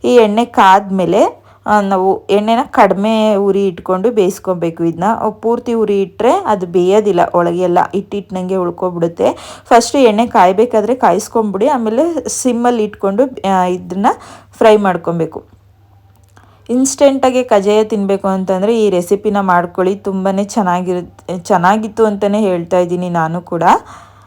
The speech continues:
ಕಜ್ಜಾಯ ಇಷ್ಟಪಡೋರು, ಸ್ವೀಟ್ ಇಷ್ಟಪಡೋರ್ಗಂತೂ ತುಂಬ ಚೆನ್ನಾಗಿತ್ತು ಇದು. ಮತ್ತು ಅವರು ಹೇಳಿದ್ರು ಸೋಡಾನು ಕೂಡ ಹಾಕ್ಕೊಳ್ಳಿ ಅಂತ. ನಾನು ಇಲ್ಲಿ ಸೋಡಾ ಏನು ಹಾಕೋಕ್ಕೆ ಹೋಗಿಲ್ಲ, ಹಾಗೆ ಮಾಡಿದ್ದೆ, ಚೆನ್ನಾಗಿತ್ತು.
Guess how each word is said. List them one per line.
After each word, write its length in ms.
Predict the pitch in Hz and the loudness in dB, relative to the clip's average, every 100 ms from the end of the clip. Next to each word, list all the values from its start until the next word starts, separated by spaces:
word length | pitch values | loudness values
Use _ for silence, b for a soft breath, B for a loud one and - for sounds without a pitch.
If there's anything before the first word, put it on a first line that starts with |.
| B B _ _ | B B _ _
ಕಜ್ಜಾಯ 480 | - 196 220 269 269 | 0 2 6 6 6
ಇಷ್ಟಪಡೋರು, 680 | 262 - 226 220 214 214 214 | 4 2 2 4 4 4 0
ಸ್ವೀಟ್ 360 | - 226 226 | -2 -6 -4
ಇಷ್ಟಪಡೋರ್ಗಂತೂ 840 | 226 - 202 202 185 185 180 185 269 | -6 -2 -2 0 0 0 -2 -4 -4
ತುಂಬ 340 | 269 220 196 | -4 -2 0
ಚೆನ್ನಾಗಿತ್ತು 540 | 233 220 185 180 170 185 | 0 0 -2 -4 -4 -2
ಇದು. 220 | 175 220 | 2 2
ಮತ್ತು 480 | 294 226 247 277 269 | 2 2 2 6 6
ಅವರು 240 | 262 269 | 6 4
ಹೇಳಿದ್ರು 440 | 247 214 214 220 | 4 4 4 0
ಸೋಡಾನು 560 | 285 - 208 220 240 247 | -2 2 4 6 4 0
ಕೂಡ 160 | 240 220 | -2 2
ಹಾಕ್ಕೊಳ್ಳಿ 520 | 214 185 - 202 190 | 2 2 0 -2 -2
ಅಂತ. 200 | 180 170 233 | -4 -2 0
ನಾನು 240 | 233 202 | 0 -4
ಇಲ್ಲಿ 200 | 190 185 | -6 -6
ಸೋಡಾ 320 | 190 185 180 | -6 -4 -2
ಏನು 240 | 190 185 185 | -2 -4 -4
ಹಾಕೋಕ್ಕೆ 480 | 185 175 190 202 - | -4 -4 -6 -8 -2
ಹೋಗಿಲ್ಲ, 440 | 185 202 208 175 190 269 B B B | -2 -2 -2 0 0 0 B B B
ಹಾಗೆ 260 | 208 226 254 | 2 4 2
ಮಾಡಿದ್ದೆ, 480 | 233 202 185 190 | 2 0 0 -2
ಚೆನ್ನಾಗಿತ್ತು. 760 | 240 - 262 294 262 180 170 | -4 0 2 2 0 -6 -10